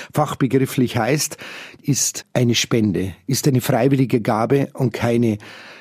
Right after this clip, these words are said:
staatstechnisch geforderte Abgabe.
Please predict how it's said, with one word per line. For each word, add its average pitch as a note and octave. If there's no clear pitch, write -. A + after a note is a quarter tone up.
staatstechnisch -
geforderte A2
Abgabe. -